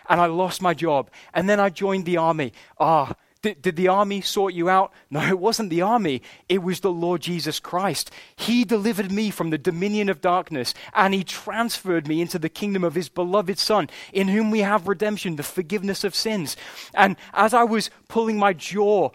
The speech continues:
off of the ground, we, we got into the car, and he just looked at me and said, "Well, it's not hard, is it?"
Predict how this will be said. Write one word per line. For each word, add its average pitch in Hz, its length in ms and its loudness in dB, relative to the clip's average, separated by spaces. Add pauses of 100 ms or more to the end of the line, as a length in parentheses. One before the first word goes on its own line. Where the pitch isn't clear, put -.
off 208 280 2
of 175 160 -4
the 190 80 2
ground, 180 580 0 (240)
we, 220 180 2
we 202 160 -2
got 214 320 2 (320)
into 226 260 -2
the 196 120 0
car, 208 420 2 (240)
and 185 140 0
he 208 80 -2
just 202 160 -4
looked 220 220 0
at 202 60 -2
me 202 100 0
and 196 80 -2
said, 208 180 0
"Well, 226 100 6
it's 220 140 2
not 233 180 4
hard, 233 300 6
is 226 140 0
it?" 233 300 2